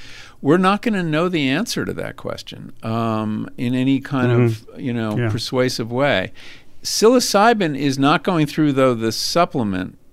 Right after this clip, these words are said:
Speaker 1: uh, process of regulation. It is going through the F D A drug approval process.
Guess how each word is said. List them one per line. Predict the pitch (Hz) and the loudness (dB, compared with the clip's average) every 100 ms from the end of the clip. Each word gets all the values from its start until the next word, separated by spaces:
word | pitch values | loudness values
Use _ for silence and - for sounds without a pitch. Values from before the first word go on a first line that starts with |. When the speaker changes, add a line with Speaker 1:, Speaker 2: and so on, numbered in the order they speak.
| - - | -20 -18
Speaker 1:
uh, | - 87 90 | -12 -10 -8
process | - 117 101 - 95 | 0 4 4 2 -6
of | 101 92 | -6 -4
regulation. | 92 95 92 95 - 90 104 - | -4 -4 -6 -6 -6 -6 -6 -4
It | 123 | -2
is | 123 110 | -2 -2
going | 127 131 127 | 0 2 0
through | - 135 120 | 0 0 0
the | 113 | 2
F | 135 139 | 0 0
D | 139 135 | -2 0
A | 127 127 120 | 4 4 2
drug | 110 110 120 127 | -2 0 2 2
approval | 120 - 143 156 110 | 0 0 2 2 0
process. | - 82 80 - - - | -2 -4 -6 -10 -16 -18